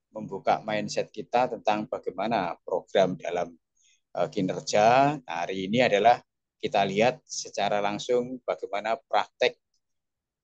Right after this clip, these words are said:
yang akan disampaikan oleh Pak Yuce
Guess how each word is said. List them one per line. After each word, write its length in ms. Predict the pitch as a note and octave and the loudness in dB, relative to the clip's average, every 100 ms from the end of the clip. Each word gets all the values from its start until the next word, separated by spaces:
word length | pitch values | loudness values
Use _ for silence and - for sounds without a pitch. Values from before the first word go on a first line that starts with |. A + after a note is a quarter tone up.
| - | 2
yang 240 | G#2 G#2+ | 2 4
akan 560 | F#2+ G2+ A2 G#2+ G2+ G2+ | 0 0 0 2 0 -2
disampaikan 640 | - G2+ F#2+ G2 A2 A2 | -4 -4 -2 -2 0 0
oleh 400 | F#2+ G2+ F#2+ F#2+ | 0 0 -2 -2
Pak 240 | - F#2 F#2+ | 0 0 -2
Yuce 640 | G2 E2+ - B2 C3 | -8 -4 4 8 8